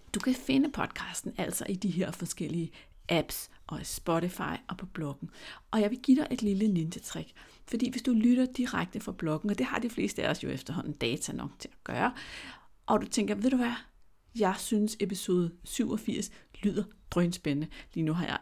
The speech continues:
ingen anelse om, hvad episode syvogfirs handler om, vel, så det er bare for at give dig et eksempel. Men hvis du synes, episode syvogfirs lyder drønspændende, så er alle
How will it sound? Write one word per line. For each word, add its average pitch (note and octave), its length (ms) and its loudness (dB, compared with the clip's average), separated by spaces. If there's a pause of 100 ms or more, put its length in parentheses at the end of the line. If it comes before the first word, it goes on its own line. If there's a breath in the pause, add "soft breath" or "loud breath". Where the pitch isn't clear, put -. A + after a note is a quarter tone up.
ingen D#3 240 0
anelse C#3 320 -2
om, - 120 -4
hvad D#3 140 0
episode - 920 -6
syvogfirs - 500 -6
handler C#3+ 260 -2
om, - 100 -6
vel, D3+ 80 0
så E3+ 100 -2
det D3 60 -2
er D#3 100 4
bare D#3+ 80 4
for D#3 80 -4
at D#3 60 -8
give - 120 0
dig D#3 60 0
et C#3+ 60 -6
eksempel. - 400 -8 (340 loud breath)
Men A3+ 80 4
hvis A3 100 4
du A3+ 80 2
synes, A3 300 4
episode F3+ 360 0
syvogfirs - 520 -4
lyder F3+ 200 -2
drønspændende, D#3+ 920 -2 (320 loud breath)
så - 220 -2 (140)
er C4 240 2 (340 loud breath)
alle G#3 300 2